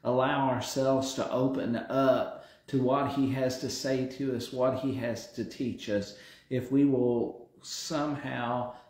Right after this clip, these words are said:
learn to see our circumstances through a spiritual lens, if we seek what God says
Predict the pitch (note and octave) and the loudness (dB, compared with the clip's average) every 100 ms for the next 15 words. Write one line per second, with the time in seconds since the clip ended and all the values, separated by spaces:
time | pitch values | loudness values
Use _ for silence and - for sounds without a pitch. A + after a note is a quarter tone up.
0 | _ - - - B2 B2+ C3 C3+ C3+ C#3 | _ -20 -20 -8 -2 0 2 4 4 6
1 | C#3 C#3 - A2+ - C#3 B2 A#2 - - | 4 2 -4 -6 -4 -2 0 0 0 -2
2 | C3+ - A#2 - B2 A#2 A#2+ A2 - - | -2 -2 -4 -4 -4 -4 -4 -6 -6 -4
3 | A#2+ A2 - - A#2+ B2 B2 - A2+ A2+ | -2 -2 -4 -6 -2 -2 -2 -4 -4 -2
4 | A2+ G#2 F#2+ - - - _ _ - _ | -2 0 0 -2 -14 -20 _ _ -20 _
5 | _ _ _ _ _ _ _ _ _ _ | _ _ _ _ _ _ _ _ _ _
6 | C3+ C3 A#2+ - - - D#3 D3 C#3 - | 4 4 4 0 -6 -2 0 0 0 -2
7 | C3 A2+ - A2+ G#2+ F#2+ - F#2+ D#2 - | -2 -2 -4 -4 -4 -4 -4 -4 -4 -4
8 | - - | -10 -14